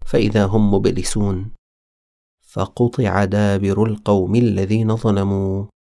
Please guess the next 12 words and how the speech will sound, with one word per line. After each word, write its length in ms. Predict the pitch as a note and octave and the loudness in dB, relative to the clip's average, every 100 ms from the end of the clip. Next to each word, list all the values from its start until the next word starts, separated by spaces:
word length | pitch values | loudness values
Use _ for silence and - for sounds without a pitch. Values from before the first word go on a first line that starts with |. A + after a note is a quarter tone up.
| _ _ _ _ _ - | _ _ _ _ _ -10
والحمد 360 | G#2 C3+ G#2+ | -4 -2 0
لله 480 | F#2 F#2+ F#2+ F#2+ F#2+ | 0 -2 -2 -4 -4
رب 240 | G#2+ A2 | -6 -4
العالمين." 720 | A#2 A2 G2+ F#2 F#2 F2 - A#2 _ _ _ _ _ _ _ _ _ _ _ - | -4 -2 -4 -4 -6 -6 -10 -14 _ _ _ _ _ _ _ _ _ _ _ -10
مفسرون 540 | G#2+ A2 - B2 F#3+ | -6 -6 0 4 4
أيها 240 | C3+ A2+ G#2+ | 4 0 0
الإخوة 320 | A#2 A2 G2+ | -2 -2 -4
قالوا 360 | - B2 A2+ F#2+ | -2 0 0 -2
في 140 | G2 | -6
قول 240 | - A2 | -2 0
الله 260 | G2+ G2+ G2+ | 0 0 -2
تعالى 420 | - G2+ G2+ F2+ | -4 -2 -2 -6